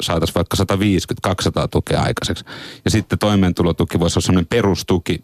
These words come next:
jonka saisi Kelasta niinku riippumatta siitä tilanteesta. Ja silloin meillä ei jää sinne kunnalliseen sosiaalityöhön resursseja justiinsa sitten tehdä suunnitelmia tämmöisille Taavin kaltaisille tyypeille ja luoda niitä porkkanoita sinne, että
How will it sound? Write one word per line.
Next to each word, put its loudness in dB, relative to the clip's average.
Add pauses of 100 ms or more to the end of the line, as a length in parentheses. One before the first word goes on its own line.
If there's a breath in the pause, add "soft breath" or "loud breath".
(140)
jonka 2
saisi 0
Kelasta 0 (180)
niinku 2
riippumatta 0
siitä 0
tilanteesta. 0 (600 loud breath)
Ja 2
silloin 4
meillä 4
ei 4
jää 4
sinne 2
kunnalliseen 2
sosiaalityöhön 2
resursseja 0
justiinsa 0
sitten 0 (260 loud breath)
tehdä 2
suunnitelmia 2
tämmöisille 2
Taavin 2
kaltaisille 0 (100)
tyypeille 2 (500 loud breath)
ja -6 (280)
luoda 4
niitä 2
porkkanoita 2
sinne, 0
että -2